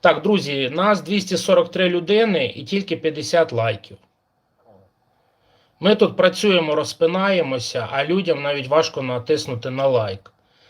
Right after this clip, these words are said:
Для того, щоб люди побачили важливу для них інформацію.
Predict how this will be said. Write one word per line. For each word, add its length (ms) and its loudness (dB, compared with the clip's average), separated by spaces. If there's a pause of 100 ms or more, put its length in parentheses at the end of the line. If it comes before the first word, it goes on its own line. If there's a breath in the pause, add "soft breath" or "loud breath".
(220 soft breath)
Для 140 6
того, 180 4
щоб 260 0
люди 260 0
побачили 920 -2 (1600 loud breath)
важливу 460 2
для 140 0
них 240 -4
інформацію. 800 -6